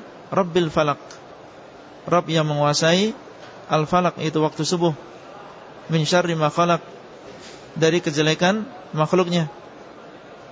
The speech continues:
"wa min syarri ghasikin idza waqab," dan dari kejelekan malam apabila sudah datang, "wa min syarrin naffatsati fil 'uqad,"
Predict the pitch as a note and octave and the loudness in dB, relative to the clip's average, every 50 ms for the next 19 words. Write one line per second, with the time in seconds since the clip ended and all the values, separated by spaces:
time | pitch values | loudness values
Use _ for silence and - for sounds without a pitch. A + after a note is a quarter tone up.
0 | - - - D#3 D#3 D#3+ D#3 C#3+ - F3+ F3 F3 E3+ D#3 D3 E3 E3+ E3 - E3 | -14 -6 -2 0 0 0 0 0 2 2 4 4 2 2 2 2 2 2 0 -2
1 | D#3 F3 D#3+ D#3 D3+ D#3 D#3 D#3 D3+ D#3+ E3+ - F#3 F3 D#3+ - - - - - | -2 -2 -2 0 0 2 4 4 4 4 2 2 2 0 0 -2 -14 -20 -20 -20
2 | - - - - - - - - - - - - D3 D#3 D#3 D3+ D3+ E3 E3 F3 | -20 -20 -20 -20 -20 -20 -20 -20 -20 -18 -10 -2 0 2 2 4 4 4 4 4
3 | F#3 E3 E3+ D3 D#3 D#3 D#3+ E3 - E3+ E3 D#3+ E3 E3+ E3+ F3+ F3 E3 E3 F#3 | 2 0 -2 0 0 2 2 2 2 0 2 4 4 4 4 2 0 -2 -6 -8
4 | - - D3+ C#3+ D#3 D3+ D3+ D#3+ E3 D#3+ E3+ D3+ D3+ D3 D3 D#3+ E3 F3+ E3+ E3 | -4 -4 0 0 0 0 2 0 0 0 0 0 0 2 2 2 2 2 0 -2
5 | D3 - - - - - - - - - - - - - - - - - - - | -2 -8 -16 -20 -20 -20 -20 -20 -20 -20 -20 -20 -20 -20 -20 -20 -20 -10 -2 0
6 | D#3+ E3 D#3+ D#3 D3+ - F3 E3+ D#3+ D#3+ D#3+ D#3 D3 D3 D3 - - D#3 D3 C#3+ | 0 2 2 0 0 2 2 2 2 2 0 -2 0 -2 -2 0 0 0 0 2
7 | - D3+ C#3 - C#3+ C3 C#3 C#3+ C3 D3+ E3 E3 F#3 G3 | 0 -2 0 0 -2 -2 -2 -2 -2 -2 0 2 2 0